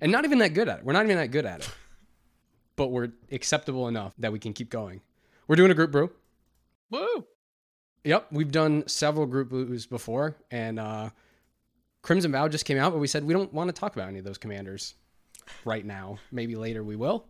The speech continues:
Speaker 1: Uh, we wanna do a throwback, and we wanna do a group brew that we've done once before, where we pick a partner, specifically a partner from the Commander Legends set that we are so fond of, and then we each pick a separate partner to go with that partner,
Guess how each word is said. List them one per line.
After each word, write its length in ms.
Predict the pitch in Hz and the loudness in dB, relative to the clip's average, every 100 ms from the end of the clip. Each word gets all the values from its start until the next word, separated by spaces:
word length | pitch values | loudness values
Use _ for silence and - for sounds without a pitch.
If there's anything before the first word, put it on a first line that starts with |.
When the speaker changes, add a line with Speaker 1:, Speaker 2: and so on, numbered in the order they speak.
| _ - _ _ _ | _ -20 _ _ _
Speaker 1:
Uh, 140 | 135 139 | 0 4
we 80 | 151 | 6
wanna 220 | 190 180 | 6 4
do 120 | 180 | 2
a 40 | |
throwback, 480 | 165 170 151 113 - | 2 2 2 -2 -6
and 160 | 131 135 | -2 0
we 80 | 139 | 0
wanna 220 | 147 147 | 0 0
do 580 | 123 131 135 135 135 135 127 | 0 0 2 0 -2 -4 -6
a 260 | 123 120 | -4 -4
group 240 | 117 135 135 | -2 -4 -2
brew 380 | 135 131 127 127 _ _ _ _ | 0 2 0 -4 _ _ _ _
that 180 | 131 151 | -2 0
we've 100 | 151 | 4
done 180 | 226 202 | 6 6
once 160 | 202 | 4
before, 420 | - - 156 240 - _ | 2 0 0 -2 -10 _
where 400 | 123 127 123 120 | -4 0 0 -2
we 320 | 120 131 131 | -2 -2 -2
pick 280 | - 208 - | -2 -4 -4
a 220 | 123 113 | -8 -8
partner, 560 | 107 - 214 196 120 185 _ _ | -10 0 0 0 -4 -6 _ _
specifically 580 | - 151 160 143 139 127 | -10 -6 -6 -4 -6 -4
a 80 | |
partner 340 | 117 143 127 120 | -4 -4 -4 -6
from 200 | 131 120 | -6 -6
the 120 | 113 | -6
Commander 460 | - 127 120 127 110 | -6 -6 -4 -4 -4
Legends 420 | 120 151 101 - | -6 -6 -6 -8
set 240 | 101 113 | -8 -10
that 80 | 117 | -8
we 100 | 110 | -8
are 40 | |
so 160 | 107 107 | -8 -10
fond 260 | - 98 107 | -10 -8 -8
of, 160 | 160 _ - - - - | -10 _ -20 -20 -20 -4
and 120 | 127 | -2
then 80 | 127 | 0
we 100 | 131 | -2
each 280 | 185 185 | -4 -6
pick 220 | - 190 - | -4 -6 -4
a 80 | 110 | -10
separate 380 | - 233 - 110 | -4 -4 -4 -6
partner 320 | 139 117 113 | -6 -6 -8
to 140 | - | -10
go 240 | 104 147 170 | -8 -4 -2
with 220 | 151 117 | -4 -6
that 200 | 113 - | -8 -8
partner, 400 | 120 104 107 | -8 -8 -10